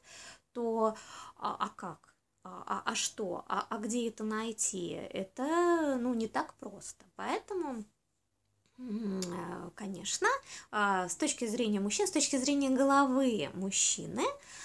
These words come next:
а, он любит только одну женщину, и другие для него не так интересны. А что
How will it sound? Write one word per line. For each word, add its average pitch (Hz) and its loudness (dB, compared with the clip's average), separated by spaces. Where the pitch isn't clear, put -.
а, 190 -4
он 196 0
любит 214 -2
только 190 -2
одну - -14
женщину, - -4
и 214 -6
другие 349 -2
для 175 -6
него 254 0
не 170 -8
так 247 -8
интересны. - -16
А 190 4
что - -2